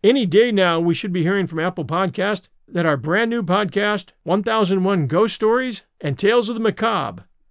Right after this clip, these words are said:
has been approved and it's out there. Google Play did get back with us and told, and told us it's been approved. For anyone who wants to listen to the now three new ghost stories we have on there,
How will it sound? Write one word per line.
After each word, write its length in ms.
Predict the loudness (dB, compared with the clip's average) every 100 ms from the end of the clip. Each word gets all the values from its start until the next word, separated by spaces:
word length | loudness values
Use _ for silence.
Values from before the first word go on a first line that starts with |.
| -4
has 200 | -2 0
been 140 | 0
approved 460 | 0 0 2 2 2
and 140 | -2
it's 140 | -2
out 220 | -2 -2 -4
there. 320 | -8 -8 -12 _ _ _ _ 0
Google 260 | 2 2 0
Play 260 | 0 0
did 200 | 2 2
get 120 | 0
back 240 | -2 -4 -2
with 100 | -2
us 180 | -2 -2
and 120 | -4
told, 260 | -2 -4
and 180 | -4 -6
told 180 | 0 0
us 120 | 0
it's 120 | -4
been 180 | -6 -6
approved. 440 | -4 -4 -2 -2 -4 _ _ _ _ _ _ -2
For 120 | 0
anyone 260 | 4 4
who 60 | 4
wants 200 | 4 0
to 100 | 0
listen 320 | 0 -2 -2
to 100 | -2
the 160 | -2 -2
now 280 | 0 0 0
three 600 | -4 -6 -2 0 -2 -2
new 320 | -2 0 -2
ghost 320 | 0 2 2
stories 400 | 0 0 0 0
we 160 | -2 -2
have 220 | 0 -2
on 180 | 0 0
there, 300 | -2 -2 -6